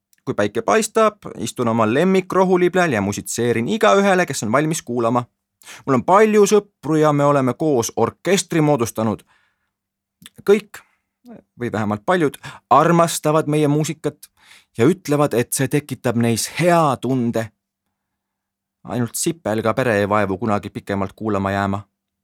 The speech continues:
Nemad ei pea vajalikuks meloodiaid nautida ega lõbutseda. Nad ei tee muud kui ainult tööd, tööd,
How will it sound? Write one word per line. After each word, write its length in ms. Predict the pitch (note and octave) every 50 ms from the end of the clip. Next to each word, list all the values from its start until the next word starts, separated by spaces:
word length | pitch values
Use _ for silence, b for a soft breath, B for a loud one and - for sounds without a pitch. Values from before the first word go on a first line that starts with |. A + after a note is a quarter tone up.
| _ _ _ _ _ _ _ _ _ -
Nemad 480 | C3 D#3 F3 F3 E3+ D#3+ D3 C3 -
ei 80 | D#3 D3+
pea 240 | D3 E3 D#3 C3 A#2
vajalikuks 560 | C#3 C#3 B2 A2 G#2 G#2 - F#2+ - - -
meloodiaid 480 | G2+ A#2 C3 C3+ C3 B2 A2+ G#2+ A2 F#2+
nautida 460 | A2 B2+ A#2 G2+ - - G2 F2+ F#2+
ega 160 | G2 G#2+ G#2 F#2 b b _ _ -
lõbutseda. 640 | B2+ B2+ C3 A2 G2+ G2+ - - - G2+ G2 G2+ G#2+ - _ _ _ _ _ _ _ _ _ _ _ _ _ _ _ _ _ _ -
Nad 160 | E3 E3+ F3 F3
ei 100 | D#3+ C#3 C#3+
tee 140 | D3 C#3+ D3+
muud 320 | F3+ G#3+ A#3 A3 G3+ -
kui 160 | - - C3+ B2+ - -
ainult 580 | - D3+ G3+ G#3+ G#3 F#3+ D#3 B2+ - _ - - _ _ -
tööd, 460 | G#3 G#3+ G#3+ G#3 G#3 G3+ G3+ - - _ _ _ _ _ _ _ _ -
tööd, 320 | C3 C3+ C3+ C3+ C3+ -